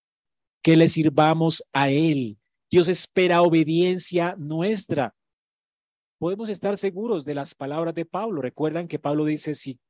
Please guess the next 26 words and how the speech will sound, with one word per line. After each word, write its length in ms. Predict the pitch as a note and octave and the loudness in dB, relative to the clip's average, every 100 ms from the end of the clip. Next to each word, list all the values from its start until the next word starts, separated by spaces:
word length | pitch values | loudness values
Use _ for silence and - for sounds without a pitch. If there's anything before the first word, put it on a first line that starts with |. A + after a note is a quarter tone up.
| _ _ _ | _ _ _
Dios, 440 | D#3 F3 F#3 - D#3 - | 0 0 0 -4 -10 -10
si 180 | C#3 | -12
Cristo 420 | - E3 G3+ - F#3 | -6 -6 -4 -2 -4
es 120 | - | -2
por 240 | F#3 E3+ | 0 0
nosotros, 640 | D3+ - F3+ G#3+ A#3 - - _ _ _ _ _ _ _ _ - | 0 0 0 0 -4 -6 -16 _ _ _ _ _ _ _ _ 2
¿quién 680 | C#4 D4 C4 G3 C#3 A#2 _ _ _ _ _ - | 6 8 6 4 -2 -12 _ _ _ _ _ -2
contra 500 | D#3+ D3+ D3 C3+ B2 | 0 0 -4 -6 -6
nosotros?". 680 | A#2 A2 G2+ - - - _ | -8 -12 -14 -16 -20 -20 _
O 100 | - | 0
sea, 180 | A3+ | 2
si 120 | G#3+ A3+ | 4 4
el 100 | C4 | 4
Hijo 300 | C4 B3+ B3 | 4 6 6
va 160 | A#3+ | 6
delante 460 | B3 A#3+ A#3+ A#3 A#3 | 4 4 0 0 2
de 100 | A3+ | 2
nosotros 540 | G#3+ A#3 A#3+ B3 A3+ | -2 -2 -2 0 -2
destruyendo 720 | A3 G#3 G#3 G3+ A#3 A3+ A#3 - _ - | -2 -4 -10 -8 -8 -4 -4 -6 _ -10
a 100 | G3 | -6
nuestros 360 | G3+ F3+ G3+ | -6 -6 -6
enemigos, 580 | G#3 G#3 B3 B3+ B3 - - _ _ | -6 -6 -2 2 2 0 -14 _ _
¿quién 680 | A3+ C#4 E4 E4+ D#4 G#3 E3+ | -2 2 4 4 2 -2 -8
podrá 320 | G3 F#3 F#3+ | -6 -4 -6
hacernos 480 | - F3 D#3+ D#3 - | -8 -10 -8 -12 -12
frente? 420 | C3+ A#2 G#2+ | -12 -14 -18